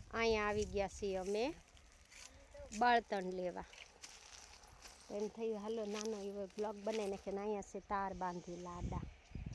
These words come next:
આ છે તાર બાંધેલા, તો તારને પણ આમ ઠેકાવવા પડશે અને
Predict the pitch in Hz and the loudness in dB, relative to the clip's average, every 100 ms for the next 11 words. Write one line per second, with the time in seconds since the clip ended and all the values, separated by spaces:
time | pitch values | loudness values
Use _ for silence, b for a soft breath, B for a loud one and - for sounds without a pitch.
0 | - - - 208 - 226 - 226 202 196 | -8 -6 -4 -4 0 -2 4 6 6 4
1 | 180 185 175 180 165 165 175 190 - 196 | 0 -4 -4 -6 -6 -6 -6 -8 0 2
2 | 202 202 196 - 190 196 269 - - - | 2 2 -2 -4 -4 -2 -4 -4 -10 -12
3 | - - - - - - - - 294 285 | -16 -16 -16 -12 -8 -6 -8 0 0 2
4 | 240 196 190 185 - 175 - 196 - - | 4 6 4 0 -2 -6 -4 -6 -6 -10
5 | 190 | -12